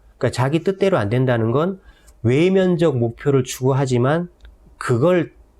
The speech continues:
이 고지곳대로 달성하는 사람은 사실상 드물다는 거예요. 근데 아, 인생을 살다 보면 결국은 외면적 목표뿐만 아니라 뭔가를 달성하-, 하잖아요, 우리는. 그게 알고 보면은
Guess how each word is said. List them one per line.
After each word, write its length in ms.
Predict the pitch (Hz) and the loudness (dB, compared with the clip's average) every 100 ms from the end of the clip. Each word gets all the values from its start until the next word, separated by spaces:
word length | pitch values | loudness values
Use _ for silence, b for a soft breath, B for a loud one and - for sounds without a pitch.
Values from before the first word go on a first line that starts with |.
| _ - | _ -2
이 200 | 123 110 | -2 -2
고지곳대로 720 | - 127 139 131 - 160 143 | -4 -2 -2 -2 -2 -2 0
달성하는 480 | 107 117 139 131 139 | -2 -4 0 0 0
사람은 340 | 135 139 123 | 0 -2 -2
사실상 560 | - 135 135 143 127 110 | -4 -6 -6 -4 -4 -4
드물다는 720 | - 101 110 135 135 101 82 | -4 0 2 2 0 -2 -4
거예요. 240 | 76 78 - b b | -6 -8 -10 b b
근데 160 | 151 139 | -2 0
아, 160 | 131 - - | -2 -8 -2
인생을 340 | 131 127 165 | 0 2 2
살다 360 | 147 165 175 160 | 2 0 0 2
보면 200 | 156 131 | 2 2
결국은 540 | - 135 160 175 202 - b b b b b | 2 0 2 2 0 -4 b b b b b
외면적 560 | 120 151 190 185 170 139 | 0 2 4 2 2 2
목표뿐만 640 | 113 - 139 156 170 156 | 0 -2 -4 0 0 2
아니라 320 | 107 123 131 | 0 0 0
뭔가를 720 | 98 151 233 233 220 196 185 | 2 2 2 2 2 2 0
달성하-, 500 | - 127 - 160 165 - | -2 -2 0 0 -2 -4
하잖아요, 540 | - - 165 190 156 90 | -8 -2 0 2 2 0
우리는. 520 | 95 104 92 90 78 b b b - | 0 0 0 -2 -6 b b b -12
그게 320 | - 101 151 | -4 0 0
알고 460 | 92 107 127 139 113 | 0 0 2 0 0
보면은 680 | 110 104 98 113 196 262 | 0 0 2 2 2 0